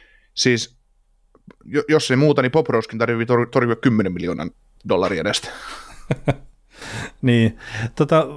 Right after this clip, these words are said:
Speaker 2: mulle tuli nyt ihan semmonen out of nowhere-tyyppinen ajatus, mutta että tämähän on varmaan nyt ensimmäinen matchup, mihinkä Toronto lähtee sille, että se on fyysisempi porukka.
Speaker 1: Okei.
Speaker 2: Ei, mut siis, että mitä ne on pelannut pudotuspeleissä.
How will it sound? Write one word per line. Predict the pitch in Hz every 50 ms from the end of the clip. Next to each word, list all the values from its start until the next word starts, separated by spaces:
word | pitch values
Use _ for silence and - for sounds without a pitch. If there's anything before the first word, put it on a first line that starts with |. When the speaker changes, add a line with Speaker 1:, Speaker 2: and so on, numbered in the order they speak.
| 143 143 - _ _
Speaker 2:
mulle | 170 165 170 165 165 165
tuli | 165 - 151 147 139
nyt | 135 135
ihan | 143 135 127 123
semmonen | 117 127 117 120 117 113 110 107 98 - - _ _ _ _ _ _ _ _ _ _ -
out | 131 123 117 107
of | - -
nowhere-tyyppinen | 123 117 113 110 107 107 107 107 - 110 104 - - 110 107 107 104 - - - - - -
ajatus, | - 123 117 113 110 - 107 - -
mutta | 113 110 - - 113
että | 110 - - 123 113 107 - - - _ _ _ _ _ _ _ _ _ _ _ _ _ - 160 -
tämähän | - 165 170 180
on | 165
varmaan | 165 160 160 160 156 156
nyt | 160 165
ensimmäinen | 156 143 147 139 131 127 127 123
matchup, | 127 127 123 - - - -
mihinkä | 120 113 107 110 120 110
Toronto | - 120 113 110 110 104
lähtee | 101 101 - - 110 104
sille, | - 120 104 107
että | -
se | -
on | 110 -
fyysisempi | - 113 104 101 101 92 92 92 101
porukka. | - 113 110 113 - - - - _ _ _ _ _ _ _ _ _ _ _ _ _ _ _ - -
Speaker 1:
Okei. | 113 113 - - 92 82 - - _ _ _ _ _ _ _ _ _ _ _ _ _ _
Speaker 2:
Ei, | - 156 165
mut | 170 165 -
siis, | - 170 151
että | - 170
mitä | 160 - 175
ne | 165
on | 170
pelannut | 165 180 160 151 147 135
pudotuspeleissä. | - 147 123 110 101 - - 98 101 104 - - -